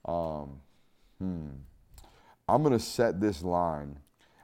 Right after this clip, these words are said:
I think A and M's the far more talented football team, but I think Neyland Stadium, not far more, I shouldn't say that. I think they're the more talented football team, and they have more consistent quarterback play. I think even Joe Milton, even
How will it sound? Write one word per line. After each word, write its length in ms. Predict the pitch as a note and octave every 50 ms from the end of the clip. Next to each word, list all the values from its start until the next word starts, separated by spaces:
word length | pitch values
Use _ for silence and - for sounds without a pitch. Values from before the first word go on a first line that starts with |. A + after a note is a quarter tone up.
| _ -
I 100 | G2 C3+
think 160 | D#3 D3+ A#2
A 40 | A2
and 220 | A#2+ A#2+ A#2 A2+
M's 180 | A#2 A2+ G2 D#2
the 80 | F2
far 240 | - - G2+ G2+ G#2
more 160 | G2+ G2 F#2+
talented 420 | F2+ - G#2 G2 G2 F#2 - F2 E2+
football 320 | - G2 F2+ G2+ G2+ G2
team, 260 | G2 - A2 G#2 G2
but 100 | F2 E2
I 60 | F2+
think 260 | F#2 - G#2 F#2 D#2+ C2+
Neyland 480 | F2+ F#2 F#2 F#2 G2+ G#2+ G#2 G2 F2+ -
Stadium, 640 | - - - E2+ F2+ F#2 F#2+ G2+ G2+ G2 G2 G2 -
not 280 | - B2 A#2 - - -
far 220 | - E2+ E2 D#2+ D2+
more, 180 | D2+ D2 C#2+
I 40 | D#2+
shouldn't 300 | - - F2 D2+ D2 D2
say 160 | - - D2+ D2
that. 260 | C2+ C#2 C#2 C#2 - _ _ _ _ - -
I 60 | -
think 180 | F#2+ B2 B2 A2
they're 160 | G#2+ A2+ G#2+
the 140 | G2 F#2+ F2+
more 260 | F2 F2+ G2 A2 A2+
talented 480 | A2 - A2+ A2 G#2+ G#2 G2 - F#2+ -
football 320 | - G2 - G2+ F#2+ -
team, 340 | - - G2+ G2 F#2+ F#2 F#2 - - - _ -
and 120 | - F#2 F#2+
they 60 | F#2
have 180 | G2+ G2 F#2
more 260 | F2 F2+ F2+ G2+ A2+ A2
consistent 680 | - G2+ F2+ E2+ - - - A2 - - - E2 - -
quarterback 500 | - G#2+ G#2 F2+ E2+ E2+ D#2+ C2+ - -
play. 220 | - F2 E2+ E2
I 60 | D#2+
think 200 | D#2 - G2 D2
even 260 | C#2 G2+ F#2+ G2+ F#2 E2+
Joe 160 | E2+ G2+ F#2+
Milton, 380 | F#2+ F#2+ G2+ G2+ F2+ F2 F2 F2+
even 220 | F#2 F2 F2 E2